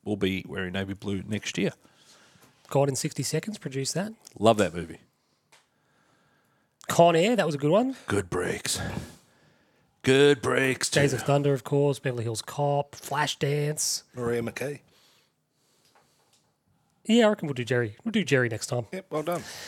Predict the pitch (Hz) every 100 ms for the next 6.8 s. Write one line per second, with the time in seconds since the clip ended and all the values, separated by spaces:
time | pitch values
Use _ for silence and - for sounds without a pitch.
0 | - 135 - - _ - 226 214 226 226
1 | 190 151 160 151 143 160 143 127 - 127
2 | - - _ 170 156 147 135 131 127 127
3 | 127 - 131 123 - 139 127 127 - 139
4 | 127 123 123 127 123 - 123 117 123 127
5 | 135 127 - 120 120 123 117 117 - 113
6 | 113 165 120 131 127 120 117